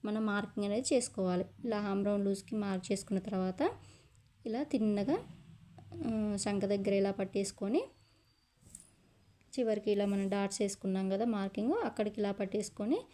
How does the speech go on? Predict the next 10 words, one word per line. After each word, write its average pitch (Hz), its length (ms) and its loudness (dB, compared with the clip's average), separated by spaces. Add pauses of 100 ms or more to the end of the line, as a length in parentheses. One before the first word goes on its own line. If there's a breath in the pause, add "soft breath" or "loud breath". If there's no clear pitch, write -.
(640 soft breath)
కుట్టుకోండి. 269 520 -2 (1120)
సైడ్కి 220 420 0
మీకు 214 180 0
ఎన్ని 208 160 2
కుట్లు 208 280 -2
కావాలో 202 280 4
అన్ని 262 180 4
కుట్లు - 280 -4
అయితే 196 200 2
వేసేసుకోండి. 208 720 0